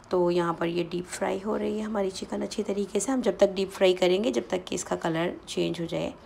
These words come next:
तो ये just गोल्डन brown होगी, तो फिर बाद में हम जो इसका excess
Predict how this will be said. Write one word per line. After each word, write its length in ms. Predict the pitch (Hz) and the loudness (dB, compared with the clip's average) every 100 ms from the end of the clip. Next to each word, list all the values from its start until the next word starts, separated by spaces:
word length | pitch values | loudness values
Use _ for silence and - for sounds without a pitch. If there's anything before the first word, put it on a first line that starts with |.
| - - - - - - | -20 -18 -18 -20 -20 0
तो 60 | 190 | 4
ये 180 | 190 | 4
just 400 | 180 190 190 - | 6 4 2 0
गोल्डन 580 | 180 175 170 185 190 190 | 2 2 4 4 4 2
brown 300 | 175 175 185 | 4 4 4
होगी, 560 | 180 196 196 208 277 302 - - - - - | 4 4 2 2 0 -2 -8 -20 -20 -20 -10
तो 80 | - | -6
फिर 180 | 180 190 | -2 0
बाद 260 | 180 165 175 | 0 0 -2
में 140 | 180 | -4
हम 420 | 175 175 165 233 - - - - - - - - - - - - 185 | -2 -2 -2 -4 -10 -20 -20 -20 -20 -20 -20 -20 -20 -20 -20 -8 2
जो 100 | 185 | 2
इसका 680 | 180 - 180 165 160 165 - | 2 2 2 2 0 -2 -6
excess 460 | - - - 180 | -8 -6 -2 -2